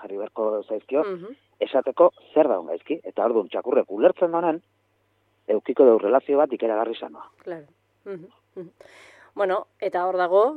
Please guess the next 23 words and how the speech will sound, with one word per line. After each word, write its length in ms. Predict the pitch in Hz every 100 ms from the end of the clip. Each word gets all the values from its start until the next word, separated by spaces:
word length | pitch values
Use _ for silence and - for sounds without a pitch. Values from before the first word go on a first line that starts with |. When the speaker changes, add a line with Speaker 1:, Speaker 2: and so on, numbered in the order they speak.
| 262
Speaker 2:
gaurkoan 460 | 196 185 202 190 - _
estremo 400 | 202 185 208 196
batetik 360 | 190 190 185 180
bestera 340 | 180 - 180 170
joaten 280 | 170 165
gara, 320 | 165 214 214 190
ez? 140 | 277 - _ -
E, 600 | 190 180 175 180 175 175
Speaker 1:
Bai. 100 | 135
Speaker 2:
ba, 220 | 175 170 170 180 -
etortzen 560 | 202 180 185 185 220 196
eta 160 | 190 175
internetetik, 640 | 185 190 190 196 226 -
eta 360 | 208 190 175 165
baita 320 | 185 175 165
ere 140 | 170 175
hemen 180 | 170 170
aipatu 300 | 165 175 170
izan 240 | 160 165
dugu, 260 | 165 185 190
telebista 520 | 175 170 175 - 175
saio 460 | - 196 180 175 170
famatu 540 | 180 170 180 180